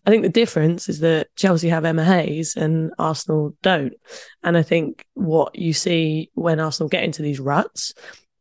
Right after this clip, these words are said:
is a lack of, uh, different options for them to play. And it's quite difficult to understand,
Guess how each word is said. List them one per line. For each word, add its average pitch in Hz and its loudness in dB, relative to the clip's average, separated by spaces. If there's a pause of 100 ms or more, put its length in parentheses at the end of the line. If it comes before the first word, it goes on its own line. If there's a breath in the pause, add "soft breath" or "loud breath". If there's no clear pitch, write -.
is 180 4
a 185 0
lack 175 -2
of, 165 -2
uh, - -10
different 180 0
options 135 -4
for - -2
them 147 -2
to 160 -2
play. 147 0 (580)
And 180 2
it's 220 -2
quite - -4 (180)
difficult - -2
to 175 -6
understand, 160 -2